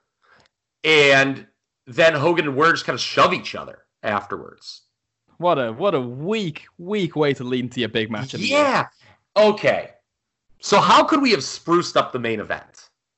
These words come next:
Speaker 1: I think becomes the next question. If this is truly the turning point where interest in this program nosedives, what do we do? And I think something that's important to talk about,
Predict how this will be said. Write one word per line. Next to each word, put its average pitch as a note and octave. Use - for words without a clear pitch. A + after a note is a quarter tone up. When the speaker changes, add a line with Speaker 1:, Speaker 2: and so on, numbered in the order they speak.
Speaker 1:
I A#2
think A#2
becomes G2+
the F2+
next -
question. -
If C#3+
this E3+
is A3
truly E3+
the A#2+
turning D#3+
point A2+
where A2+
interest D3+
in C3+
this B2
program A#2+
nosedives, A#2
what C#3
do D#3+
we D3
do? B2+
And A2+
I B2+
think A#3+
something F#3+
that's F#3+
important C3+
to -
talk C4+
about, E2